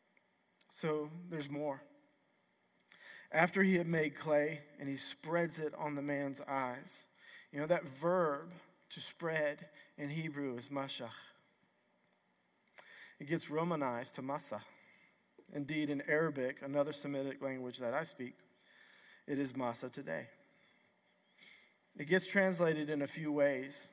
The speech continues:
to wipe, as in to wipe something clean. And also s-, to spread or through apply through spreading. You know, you masa peanut butter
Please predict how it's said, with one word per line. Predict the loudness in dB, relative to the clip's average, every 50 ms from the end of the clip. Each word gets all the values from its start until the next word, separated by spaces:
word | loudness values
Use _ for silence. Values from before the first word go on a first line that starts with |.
| -10 -10
to | -10 -8
wipe, | 0 2 4 4 4 4 0 -2 -4 -2
as | -2 -2 -2 -2
in | -4 -6 -6 -8 -10
to | -8 -8
wipe | -4 -2 0 0 0 -2 -4
something | -4 -4 -4 -6 -8 -10 -10 -10 -10
clean. | -12 -10 -8 -6 -6 -6 -8 -10 -14 -16 -20 _ _ _ _ _ _ _ _ _ _ _ _ _ _ _ _ _ -20 -20 -20 -20 -20 -20 -20 -20 -20 -20 -20 _ _ -20 -14 -6
And | -4
also | -2 0 0 0 0
s-, | -2 -4 -4 -4 -6
to | -4 -2
spread | -2 -4 -4 -4 0 4 6 6 6 6 4
or | 0 -2
through | -2 -4 -6 -4 -4 -4
apply | -6 -8 -4 0 2 2 2 2
through | 0 -2 -4 -4
spreading. | -4 -4 -2 -2 0 0 0 -2 -6 -8 -12 -10
You | -10 -6
know, | -6 -4 -4
you | -4 -6 -6
masa | -6 -4 -4 -4 -4 -4 -4 -4 -6 -8
peanut | -8 -10 -8 -8 -10 -8
butter | -10 -12 -10 -10 -14